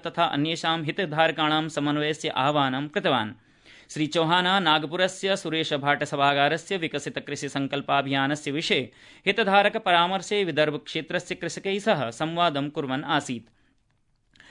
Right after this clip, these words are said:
महाराष्ट्रस्य मुख्यमन्त्री देवेन्द्र फडणवीसः राज्य कृषिमन्त्री एड माणिक कोकाटे च अस्मिन् अवसरे उपस्थितौ आस्ताम्।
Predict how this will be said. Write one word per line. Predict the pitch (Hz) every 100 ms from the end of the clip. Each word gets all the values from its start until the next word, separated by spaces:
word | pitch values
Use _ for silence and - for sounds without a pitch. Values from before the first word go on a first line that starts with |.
| - -
महाराष्ट्रस्य | 165 196 208 220 226 247
मुख्यमन्त्री | 226 226 220 220 226
देवेन्द्र | 196 185 185 180
फडणवीसः | 180 175 180 196 202 208
राज्य | 170 156 143 156
कृषिमन्त्री | 165 160 170 185 185 202 196 -
एड | 147 143
माणिक | 147 151 151 151
कोकाटे | 160 156 180 196
च | 180
अस्मिन् | 202 160 - 151 143 143
अवसरे | 165 190 175 165
उपस्थितौ | 202 - 151 139 127 170
आस्ताम्। | 160 - 120